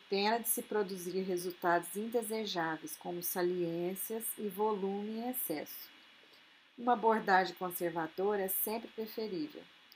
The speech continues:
particularmente com preenchedores de ácido hialurônico, lembrando sempre que menos é mais. Embora isso pareça óbvio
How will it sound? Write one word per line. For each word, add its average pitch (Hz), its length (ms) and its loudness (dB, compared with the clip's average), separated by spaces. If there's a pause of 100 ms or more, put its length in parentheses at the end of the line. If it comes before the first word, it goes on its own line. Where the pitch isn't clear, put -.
particularmente 202 920 0
com 214 120 -10
preenchedores 190 880 -2
de 185 100 -2
ácido 180 380 0
hialurônico, 180 640 0 (680)
lembrando 170 460 0
sempre 208 500 -2
que 208 140 -8
menos 185 580 -6 (260)
é 214 80 -4
mais. 196 320 -2 (1800)
Embora 254 320 8
isso 311 140 0
pareça 196 600 6
óbvio 175 600 2